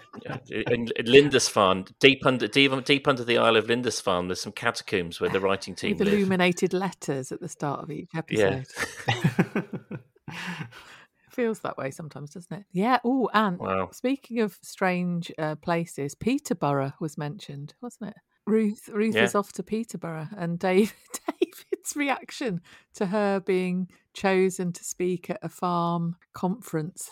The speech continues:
Speaker 1: thingy about, um, was it grass-fed B and B guests, something like that,
Speaker 3: <laughs>
Speaker 1: um, was, "Why have they asked you?" <laughs>
Speaker 2: Hmm.
Speaker 3: Yeah.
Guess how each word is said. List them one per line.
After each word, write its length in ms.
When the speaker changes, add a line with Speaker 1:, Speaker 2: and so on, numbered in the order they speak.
Speaker 1:
thingy 420
about, 540
um, 440
was 140
it 100
grass-fed 840
B 140
and 100
B 200
guests, 460
something 280
like 120
that, 880
Speaker 3:
<laughs> 60
Speaker 1:
um, 260
was, 380
"Why 340
have 200
they 120
asked 380
you?" 320
<laughs> 60
Speaker 2:
Hmm. 180
Speaker 3:
Yeah. 120